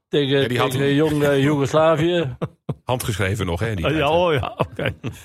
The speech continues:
Speaker 1: Vier één en dan maakte ik alle vier de doelpunten. Dus, eh,
Speaker 3: Was een P S V-stadion.
Speaker 1: ja, en, eh, nou goed, eh, maar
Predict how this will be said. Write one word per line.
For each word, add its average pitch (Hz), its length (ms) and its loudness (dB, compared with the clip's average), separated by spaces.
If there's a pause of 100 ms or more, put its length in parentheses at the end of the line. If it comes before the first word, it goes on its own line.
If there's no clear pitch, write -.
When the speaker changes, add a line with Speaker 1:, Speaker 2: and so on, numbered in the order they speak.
(100)
Speaker 1:
Vier 156 380 0
één 156 180 4
en 135 120 2
dan 131 120 0
maakte 127 280 0
ik 135 60 -2
alle 139 180 2
vier 131 180 2
de 123 100 0
doelpunten. 170 800 0
Dus, 131 340 -2
eh, 131 300 0 (160)
Speaker 3:
Was 135 160 -2
een 147 100 0
P - 140 -4
S 131 100 0
V-stadion. 104 640 0 (220)
Speaker 1:
ja, 131 300 0 (260)
en, 139 380 0
eh, 135 260 0
nou 143 220 2
goed, 185 300 -2
eh, 160 260 2
maar 170 340 0